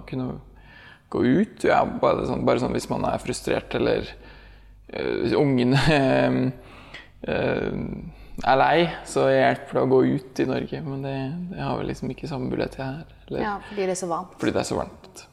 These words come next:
Speaker 1: Varmt. Mm.
Speaker 2: Mm.
Speaker 1: Og, um, for å bevege oss mindre.
Speaker 2: Mm.
Speaker 1: Indonesere, ja, de, eh, gå-, bruker bare framkomstmidler, holdt jeg på å si. Eh,
Speaker 2: Mm.
Speaker 1: og, um,
Speaker 2: Det er jo generelt lite natur, eller vi bor
Speaker 1: Ja.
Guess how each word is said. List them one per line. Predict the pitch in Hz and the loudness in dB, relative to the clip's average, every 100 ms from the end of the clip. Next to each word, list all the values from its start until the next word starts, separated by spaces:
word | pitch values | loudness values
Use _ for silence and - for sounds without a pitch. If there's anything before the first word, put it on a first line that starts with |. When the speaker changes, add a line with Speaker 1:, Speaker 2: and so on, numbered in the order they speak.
| _ | _
Speaker 1:
Varmt. | - - - - | -6 -6 -6 -10
Mm. | - 135 | -6 -4
Speaker 2:
Mm. | - - 139 - | -4 -8 -6 -6
Speaker 1:
Og, | 131 135 131 131 | -2 0 2 2
um, | 131 131 127 - | 2 0 -2 -4
for | - | 0
å | 143 | 2
bevege | 156 131 120 | 6 6 4
oss | 117 - | 2 2
mindre. | 127 123 175 233 - | 0 4 2 2 -2
Speaker 2:
Mm. | 226 | 0
Speaker 1:
Indonesere, | 143 135 131 - 127 127 127 127 127 123 123 123 117 120 - - | 2 2 0 0 0 2 4 4 2 2 2 0 0 -4 -6 -2
ja, | - 123 - - | 0 0 -2 -6
de, | 127 123 120 120 | -2 0 0 -2
eh, | 120 120 120 | -2 -2 -4
gå-, | 127 127 - 113 117 107 139 151 | -2 -4 -4 -6 -6 -8 -10 -12
bruker | - 127 - 117 - - | -6 -6 -4 -8 -8 -12
bare | - 135 120 123 | -4 -2 0 -2
framkomstmidler, | 131 123 127 131 - 127 131 | -4 -4 -6 -4 -4 -2 -2
holdt | 147 - | -2 -4
jeg | |
på | 127 | -2
å | |
si. | 143 | 2
Eh, | 196 220 175 139 139 139 139 - - - - - - - | 2 0 -2 -4 -2 -4 -8 -16 -20 -20 -18 -18 -20 -20
Speaker 2:
Mm. | - 151 | -4 2
Speaker 1:
og, | 147 143 143 143 139 139 | 4 4 4 4 4 2
um, | 139 139 139 131 131 131 - | 0 -2 -2 -2 -4 -6 -6
Speaker 2:
Det | 226 | -6
er | |
jo | 208 | -4
generelt | 220 196 185 | -2 -2 -2
lite | 208 190 185 | -2 -2 -4
natur, | 180 180 - 233 254 | -4 -6 -2 0 0
eller | - 220 214 | 2 2 2
vi | |
bor | 196 185 180 | 2 2 4
Speaker 1:
Ja. | 175 | 4